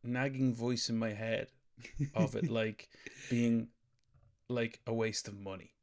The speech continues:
Speaker 1: Do you know
Speaker 2: This
Speaker 1: what I mean?
Speaker 2: is your direct response head from your digital days.
Speaker 1: Yeah,
Speaker 2: <laughs>
Speaker 1: but, like,
Speaker 2: Nagging
Speaker 1: the,
Speaker 2: at you.
Speaker 1: the, the creative in me is like, "Ah, it's so much fun.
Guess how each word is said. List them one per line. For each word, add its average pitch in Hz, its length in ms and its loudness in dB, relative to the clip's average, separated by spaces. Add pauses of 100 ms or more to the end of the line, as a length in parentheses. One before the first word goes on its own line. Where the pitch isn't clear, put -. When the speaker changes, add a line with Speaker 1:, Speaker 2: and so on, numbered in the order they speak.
(340)
Speaker 1:
Do 127 80 4
you 123 40 6
know 123 40 8
Speaker 2:
This 135 100 12
Speaker 1:
what 135 40 10
I - 20 8
mean? 147 60 8
Speaker 2:
is 143 80 4
your 147 100 8
direct 139 400 4
response 127 480 2
head 110 240 0
from 110 180 -4
your 107 80 0
digital 117 420 2
days. 98 580 -2
Speaker 1:
Yeah, 185 580 10
Speaker 2:
<laughs> - 40 2
Speaker 1:
but, 180 80 10
like, 135 280 12
Speaker 2:
Nagging 127 80 4
Speaker 1:
the, 117 60 6
Speaker 2:
at 139 180 4
you. 110 60 -4
Speaker 1:
the, 107 200 -10
the - 40 -12 (120)
creative 170 380 8
in 139 120 6
me 127 60 6
is 113 120 0
like, 120 120 -4
"Ah, 131 300 6
it's 110 100 2
so 117 220 2
much 110 180 -6
fun. 117 380 2